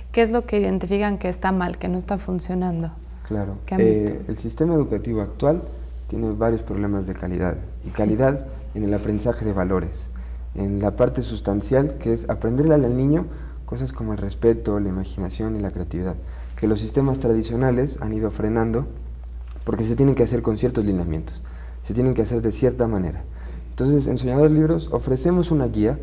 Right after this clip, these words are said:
Speaker 2: somos este estilo educativo en el cual le damos un impulso, eh, con un cuento, con una historia, con una pequeña actividad, pero el niño solito va a desarrollarse, es decir, con la historia que va a escuchar desde, puede ser una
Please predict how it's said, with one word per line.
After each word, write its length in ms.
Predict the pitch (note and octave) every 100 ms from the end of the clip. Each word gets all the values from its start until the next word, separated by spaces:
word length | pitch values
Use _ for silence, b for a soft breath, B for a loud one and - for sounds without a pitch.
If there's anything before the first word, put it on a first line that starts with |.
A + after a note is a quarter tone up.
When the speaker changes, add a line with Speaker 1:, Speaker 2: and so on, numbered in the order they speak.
| - - -
Speaker 2:
somos 420 | - A2+ A2+ -
este 380 | G#2 - G2 G2
estilo 360 | G2 - A2
educativo 480 | G#2+ G2+ F#2+ - G2+
en 80 | F#2+
el 100 | F2
cual 240 | - F#2+ - B B B -
le 80 | G#2
damos 280 | C3+ D3+
un 100 | D3
impulso, 540 | C3 A2+ A2 G#2 F#2 F2 - - -
eh, 300 | G2 F#2+ F#2 F#2+ - - -
con 180 | G#2 A2
un 80 |
cuento, 520 | A2+ A2+ G#2+ G2 G2 F2+
con 180 | G2
una 80 | G#2
historia, 340 | G2+ - G2 E2
con 120 | G#2+
una 80 | C3
pequeña 240 | B2+ A#2+
actividad, 480 | A2+ - F#2+ F#2+ A2 - B B B -
pero 140 | B2
el 60 | B2+
niño 220 | E3+ F3
solito 440 | D#3+ C3+ E3+ E3 B2
va 80 |
a 40 | A2+
desarrollarse, 720 | G#2+ G#2 G2 F#2+ F#2 F#2 -
es 80 | G2+
decir, 260 | G2+ - A2
con 220 | A2 G#2+ B B B
la 60 | A2+
historia 280 | A2+ C3 D3+
que 120 | B2+
va 60 | B2
a 20 |
escuchar 400 | - A#2+ A#2+ A2
desde, 460 | G#2 G2 G2+ F#2 - -
puede 160 | - B2
ser 160 | B2 A#2
una 280 | A2+ F#2+